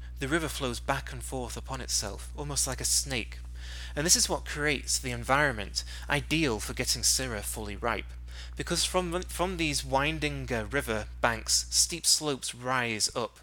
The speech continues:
And these steep slopes, which are south-facing, just, um, attract the sun throughout the day. The sun gradually just moving over these slopes, helping to get the Syrah grape fully ripe. On the flat-, flatter vineyards,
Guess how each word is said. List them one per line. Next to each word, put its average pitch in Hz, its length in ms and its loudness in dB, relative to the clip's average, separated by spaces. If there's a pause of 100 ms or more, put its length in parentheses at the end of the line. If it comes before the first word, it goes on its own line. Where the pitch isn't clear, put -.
(480)
And 147 100 -4
these 185 140 6
steep - 260 6
slopes, - 460 -2
which - 140 -4
are 120 40 -4
south-facing, 127 880 2 (460)
just, - 360 6
um, 135 240 0
attract - 600 0
the - 60 0
sun 117 380 6 (300)
throughout 139 460 0
the 120 80 -6
day. 113 300 0 (520)
The 135 80 2
sun 160 280 8
gradually 131 580 2
just - 240 0
moving 139 480 -2
over 123 240 -2
these 110 220 -2
slopes, - 520 2 (340)
helping 170 400 2
to 123 120 -2
get 135 220 2
the - 60 0
Syrah 131 360 2
grape 104 300 -4
fully 120 360 -6
ripe. 107 380 -2 (840)
On 143 80 -4
the 131 60 -4
flat-, - 340 2
flatter 190 340 2
vineyards, 104 520 -4